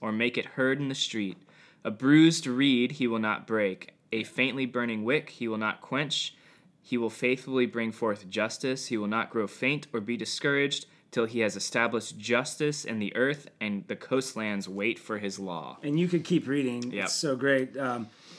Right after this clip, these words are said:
Speaker 2: essentially, it goes on to sing, uh, to the Lord a new song, and, I mean,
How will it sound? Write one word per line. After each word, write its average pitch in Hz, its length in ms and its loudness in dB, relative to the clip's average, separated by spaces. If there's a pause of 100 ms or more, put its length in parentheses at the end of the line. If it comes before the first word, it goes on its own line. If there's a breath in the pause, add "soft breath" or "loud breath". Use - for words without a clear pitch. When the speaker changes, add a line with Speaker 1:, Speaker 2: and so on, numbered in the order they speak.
(1500 loud breath)
Speaker 2:
essentially, 160 720 0
it 135 100 -6
goes 143 220 2
on 131 480 -4
to 127 260 -6
sing, 151 420 -2 (160)
uh, 131 180 -8
to 170 100 -4
the 139 80 -2
Lord 127 240 -2
a 120 40 -8
new 151 260 4
song, 131 720 -4
and, 110 340 -10 (420 soft breath)
I - 40 -8
mean, 135 280 -4